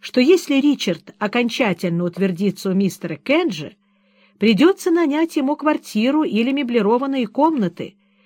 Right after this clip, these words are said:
куда мы могли бы иногда приезжать на несколько дней. «Но в том-то и дело, хозяюшка», добавил он, ероша волосы с очень многозначительным видом, «что он еще не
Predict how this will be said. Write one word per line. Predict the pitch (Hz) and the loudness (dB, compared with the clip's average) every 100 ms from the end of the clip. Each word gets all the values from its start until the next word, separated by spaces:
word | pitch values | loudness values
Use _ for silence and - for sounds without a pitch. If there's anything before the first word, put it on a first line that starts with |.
| _ _ _ _ | _ _ _ _
куда | - 240 277 302 285 | 0 2 4 4 2
мы | 196 254 | 0 2
могли | 247 226 240 | 2 0 0
бы | 202 208 | 0 2
иногда | 196 185 202 370 | 2 0 -2 -2
приезжать | 311 311 311 185 190 160 | 0 2 4 2 0 0
на | 170 | -2
несколько | 170 151 - 160 - 156 | -2 -4 -6 -10 -6 -6
дней. | 143 135 - _ _ _ _ _ _ _ _ _ - | -8 -14 -16 _ _ _ _ _ _ _ _ _ -4
«Но | 190 | -2
в | 220 | -2
том-то | - 269 262 247 | 2 2 2 0
и | 247 | 0
дело, | 196 262 339 302 | 2 2 2 2
хозяюшка», | - 240 202 214 175 156 - - 156 - _ _ _ _ | -2 -2 0 0 0 -4 -8 -12 -18 -20 _ _ _ _
добавил | 160 196 170 208 202 196 | -4 -2 0 0 2 2
он, | 196 | 2
ероша | 185 196 190 185 196 | 2 2 0 0 -2
волосы | 190 214 190 - 196 - - | -2 -2 -2 -4 -6 -8 -20
с | - - | -6 0
очень | 220 - 214 | 2 2 0
многозначительным | 196 196 202 208 202 214 208 196 208 | 2 2 0 -2 -4 -4 -2 -2 0
видом, | 190 202 151 160 - _ _ _ _ _ | 0 -2 -4 -14 -20 _ _ _ _ _
«что | - - 226 | -20 -4 0
он | 233 | 2
еще | 247 - 254 | 2 2 2
не | 240 | 4